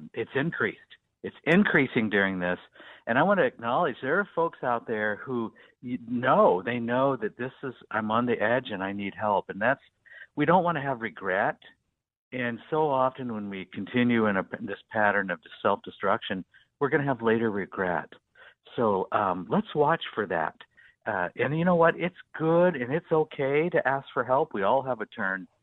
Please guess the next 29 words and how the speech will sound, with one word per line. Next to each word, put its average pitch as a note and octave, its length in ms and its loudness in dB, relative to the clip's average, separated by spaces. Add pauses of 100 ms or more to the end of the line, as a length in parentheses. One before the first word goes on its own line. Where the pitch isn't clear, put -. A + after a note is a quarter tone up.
(360)
And, G#2+ 400 -4
uh, G#2 100 0
when G#2+ 160 -4
you F3 140 0
layer D3+ 420 6
the G#2 120 -6
chronic B2+ 500 -6
stress B2 320 -4
that - 100 -12
people G#2 280 -8
are F2 200 -4
under F2+ 280 -6
by F2+ 260 0 (160)
all A#2+ 360 2
the D#3 200 -4
financial C#3 500 -4
stress F#2+ 320 -6
that's - 160 -20
on F#2+ 120 -8
top A2 280 2
of G2+ 120 -6
this, D#2 200 -4 (680)
uh, G2+ 420 2
you G#2+ 80 -8
know, A2 160 -4
that's, F3 240 -2 (140)
that's - 240 -6
a B3 160 -6
formula F#3 440 2